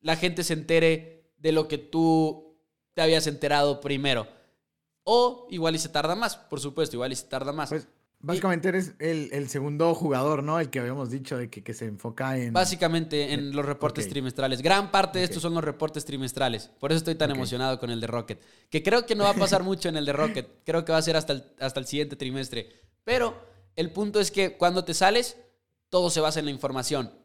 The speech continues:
Speaker 1: Entras cuando hay un desequilibrio de información, cuando tú sabes algo que Wall Street todavía no descuenta, y sales cuando ya lo empiezas a ver en los medios de Wall Street, cuando lo empiezas a ver en los reportes financieros, por ejemplo, de Sachs y todo.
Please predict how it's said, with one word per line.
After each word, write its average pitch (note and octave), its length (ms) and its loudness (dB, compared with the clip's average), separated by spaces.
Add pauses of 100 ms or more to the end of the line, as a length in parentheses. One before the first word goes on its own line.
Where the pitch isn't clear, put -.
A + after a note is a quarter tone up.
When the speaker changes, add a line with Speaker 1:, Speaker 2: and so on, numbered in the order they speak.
(140)
Speaker 1:
Entras G#3+ 420 2
cuando E3+ 200 0
hay F3+ 60 2
un F#3 100 -2
desequilibrio E3 540 0
de D#3 60 2
información, C#3 720 -2
cuando D3 220 -6
tú F3 140 -6
sabes F3+ 340 4
algo E3+ 300 4
que D3+ 100 0
Wall D3 280 2
Street D#3+ 200 -4
todavía D#3 340 0
no D3+ 200 -4
descuenta, E3+ 680 -4 (560)
y D3 120 -4
sales G3 520 4 (340)
cuando D3 280 0
ya E3 160 6
lo F3 60 2
empiezas E3 340 -2
a C#3+ 80 0
ver D3+ 140 -2
en D3 80 -6
los B2+ 140 -8
medios C#3+ 480 -2
de B2+ 100 -4
Wall E3 240 2
Street, E3 280 -6
cuando C3+ 240 -4
lo B2 80 -6
empiezas C3+ 300 -6
a C3+ 60 2
ver C#3 140 0
en C3+ 80 -4
los B2 100 -4
reportes C3+ 560 -8 (280)
financieros, C3 540 -2
por B2+ 120 -4
ejemplo, C3+ 340 -4
de A#2 100 0
Sachs F#3 440 4 (340)
y C3+ 160 -8
todo. C#3 400 0